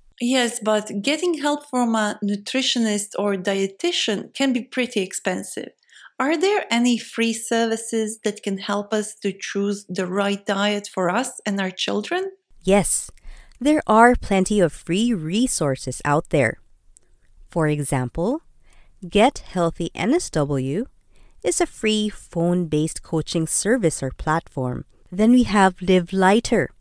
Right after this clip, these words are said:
Speaker 2: which offers a range of tools and calculators to help people make the changes they need to stay healthy. Health Translations Victoria is another useful resource.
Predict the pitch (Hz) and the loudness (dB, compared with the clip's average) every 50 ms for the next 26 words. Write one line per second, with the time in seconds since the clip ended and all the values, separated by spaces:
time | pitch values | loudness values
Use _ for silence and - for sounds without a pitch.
0 | _ _ - - - - - - - - - - - 349 - - - - - 254 | _ _ -20 -20 -20 -20 -20 -20 -20 -20 -10 -4 -2 -2 0 -2 -2 2 4 4
1 | 269 - - 269 - - - 208 196 214 208 214 208 - - - 185 - - - | 4 4 2 -2 -2 0 -2 0 0 0 0 0 0 -2 -4 -6 -6 -8 -10 -8
2 | - - 240 214 180 156 151 - - 180 175 - - 196 196 233 - - 302 233 | -2 0 2 2 2 0 0 -2 -2 -2 -2 0 4 4 4 4 4 4 4 4
3 | 165 151 139 - - 131 - - - - - - - - - - - - - - | 4 4 2 -2 -6 -6 -8 -8 -10 -14 -16 -18 -20 -20 -20 -20 -18 -8 -2 2
4 | 339 339 339 330 - - - 285 277 - - 285 269 226 214 - - - - - | 6 6 6 6 4 4 2 2 2 4 4 4 4 4 4 2 2 0 -4 -4
5 | - - 196 175 165 160 170 165 - - - 185 214 240 233 202 156 147 147 - | -2 0 2 2 2 2 0 -2 -4 -6 -2 2 4 4 6 4 4 2 -2 -4
6 | - 196 - - - 160 156 156 - - 175 196 233 - - 226 170 - - - | -4 -4 -4 0 2 2 2 2 4 4 4 4 4 4 2 0 0 0 -4 -10
7 | - - _ _ _ _ _ _ _ _ _ _ _ _ _ _ _ _ - - | -20 -20 _ _ _ _ _ _ _ _ _ _ _ _ _ _ _ _ -20 -20
8 | - - - 180 170 175 - - - - - 208 196 196 196 - - 170 160 165 | -12 -4 0 0 2 2 0 -4 -8 -4 0 2 2 2 0 0 0 0 0 2
9 | - - 202 196 - - 190 190 208 - - - 214 202 202 214 247 240 220 170 | 0 -2 -2 -2 -4 -4 -4 -4 -6 -6 -4 -2 2 4 4 4 4 4 4 2
10 | 143 - - - - - - - - - - - 349 - 392 339 311 294 294 277 | 2 0 -4 -10 -20 -20 -20 -20 -20 -6 -2 0 4 6 6 6 8 6 6 6
11 | 285 285 254 226 226 226 - - - 262 262 254 208 214 254 302 - - - 247 | 4 4 4 4 2 2 0 0 4 6 6 6 6 4 2 2 2 2 2 2
12 | 160 110 - - - - - | 2 2 0 -4 -10 -14 -16